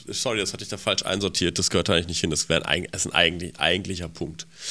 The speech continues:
Also Vitalik hat einen Blogpost geschrieben am neunzehnten. Having a safe, centralized exchange,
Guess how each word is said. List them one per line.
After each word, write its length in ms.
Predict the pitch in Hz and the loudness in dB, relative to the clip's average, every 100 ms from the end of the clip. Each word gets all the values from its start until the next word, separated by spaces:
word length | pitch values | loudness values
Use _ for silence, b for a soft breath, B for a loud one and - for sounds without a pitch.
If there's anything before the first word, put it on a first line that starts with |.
| B B B | B B B
Also 240 | - 196 190 | -4 -2 0
Vitalik 360 | 139 151 147 | 2 2 2
hat 120 | 135 | -2
einen 80 | 101 | -2
Blogpost 480 | 95 139 - 156 165 | 0 0 2 0 2
geschrieben 580 | 151 - 151 165 185 180 - - | 0 2 2 0 -2 -8 -20 -8
am 100 | 104 | 0
neunzehnten. 800 | 101 107 139 135 - 135 156 165 B B B B | 2 2 2 -2 -2 -4 -4 -8 B B B B
Having 300 | 131 139 151 | 2 4 2
a 60 | 104 | 4
safe, 340 | - 110 117 | 6 6 6
centralized 760 | - - - 107 - 101 90 - | 2 2 4 4 4 4 4 4
exchange, 500 | 76 - 78 60 - | 0 0 0 0 -6